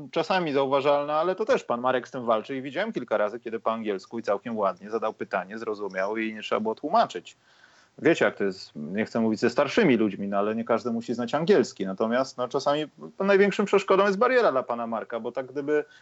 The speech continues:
gdyby pan Marek tam, no, po prostu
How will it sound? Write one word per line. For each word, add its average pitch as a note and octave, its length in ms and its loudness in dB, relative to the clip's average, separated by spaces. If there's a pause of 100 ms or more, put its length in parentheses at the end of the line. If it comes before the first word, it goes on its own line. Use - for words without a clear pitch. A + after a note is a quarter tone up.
(160)
gdyby D#3+ 200 0
pan E3 200 0
Marek E3 280 4
tam, D#3+ 340 -6 (300)
no, D3 100 -8 (840)
po D#3+ 80 -8
prostu D#3+ 600 2